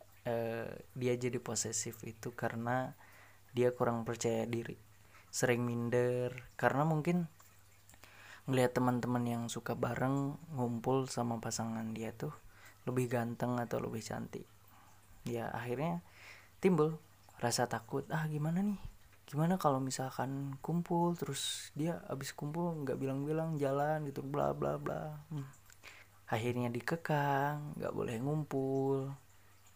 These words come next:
diteror kalau hilang kabar. Wah, kacau deh pokoknya. Harusnya perasaan, prasangka yang kayak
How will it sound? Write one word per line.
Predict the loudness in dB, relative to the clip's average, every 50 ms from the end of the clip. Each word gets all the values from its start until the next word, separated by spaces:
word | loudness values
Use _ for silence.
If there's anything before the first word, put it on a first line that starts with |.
| -10 -10
diteror | -10 -4 0 2 2 4 4 6 6 6 6 6 4 0
kalau | -2 -2 -2 -2 -4 -6 -6
hilang | -4 -2 -2 -2 -2 -2
kabar. | -2 -2 -2 -2 -4 -4 -4 -4 -6 -6 -8 -10 -14 -16 -20 -20 -20 -20 -20 -20 -14 -10 -6 -4
Wah, | -4 -4 -4 -6 -8
kacau | -10 -10 -8 -8 -6 -6
deh | -6 -6 -8
pokoknya. | -10 -10 -10 -12 -12 -14 -16 -18 -20 -20 -20 -20 -20 -20 -20 -20 -20 -20 -18 -2
Harusnya | 0 2 4 4 4 4 6 6 6 4 2 -2 -6 -6
perasaan, | 0 2 4 4 4 4 4 4 4 4 2 4 4 6 6 4 4 2 -2 -6 -8 -6 -2
prasangka | -2 0 0 0 0 0 0 0 2 4 6 6 6 4
yang | 4 2 0
kayak | 0 -2 -2